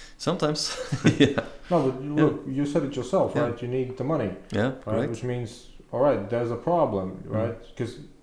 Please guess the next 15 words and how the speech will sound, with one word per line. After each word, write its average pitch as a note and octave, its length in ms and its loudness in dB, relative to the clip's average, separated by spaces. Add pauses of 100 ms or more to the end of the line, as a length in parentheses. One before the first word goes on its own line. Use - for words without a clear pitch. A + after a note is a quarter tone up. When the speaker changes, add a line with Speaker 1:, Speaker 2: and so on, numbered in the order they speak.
(100)
Speaker 2:
it A#2+ 100 -8
means B2+ 380 -4
if A#2+ 160 -8
you A#2+ 80 -6
wouldn't C#3 320 0
get A2+ 180 -2
the A2+ 60 -4
money, A#2+ 320 -2
you B2 120 -2
wouldn't C3+ 200 0
Speaker 1:
Mm. C3 60 0
Speaker 2:
be C#3+ 120 2
working G#2+ 280 -2
there. F#2 160 -6 (420)
Speaker 1:
Mm-hmm. G2+ 200 -4